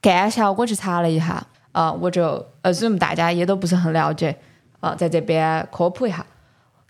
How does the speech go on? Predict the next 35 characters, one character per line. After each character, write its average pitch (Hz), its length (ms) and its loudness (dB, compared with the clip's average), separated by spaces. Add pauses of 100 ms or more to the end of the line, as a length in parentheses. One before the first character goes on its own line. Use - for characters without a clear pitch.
干 185 280 2
校 196 280 2
全 196 380 0
称 196 300 0
是 180 240 -4
指 180 400 2
五 247 320 -2
七 - 260 -4
干 - 240 -2
校， - 440 -6
五 208 100 4
七 214 240 -2
指 190 160 -2
的 196 160 4
是 185 160 -2
一 175 80 2
九 185 240 2
六 180 160 4
六 165 200 2
年 160 320 2
五 180 140 -2
月 180 180 4
七 - 420 -2
日， 151 240 -4
也 156 120 0
就 156 80 2
是 160 120 -4
文 170 280 2
化 160 200 2
大 139 180 -2
革 156 160 -2
命 147 160 0
的 147 80 2
前 147 340 -2
夕。 - 320 -6